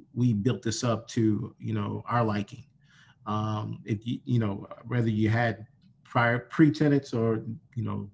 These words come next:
during you, while you have tenants or even post-tenants, you know, what, what did you want that house to look like,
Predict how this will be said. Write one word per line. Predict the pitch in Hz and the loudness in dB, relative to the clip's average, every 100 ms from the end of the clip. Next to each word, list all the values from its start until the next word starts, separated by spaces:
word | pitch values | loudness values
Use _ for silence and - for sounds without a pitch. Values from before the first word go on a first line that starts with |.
| _ | _
during | - 131 135 | 2 4 6
you, | 127 | 4
while | 127 113 127 127 | 2 4 6 6
you | 127 | 6
have | 123 120 | 4 0
tenants | 135 120 113 - | -2 0 -2 -2
or | 113 | -2
even | 113 110 | 0 0
post-tenants, | 104 98 - - 92 - - - - - _ - | -2 -8 -12 -12 -12 -12 -18 -20 -20 -20 _ -6
you | 120 | 0
know, | 117 117 | 2 4
what, | 127 151 - | 4 4 2
what | 135 147 | 4 6
did | 151 | 6
you | 135 143 | 8 8
want | 131 117 | 8 2
that | 120 113 | 0 2
house | 110 110 101 - | 2 0 -2 -6
to | 110 | -2
look | 107 110 104 | -2 -2 -4
like, | 98 101 | -6 -6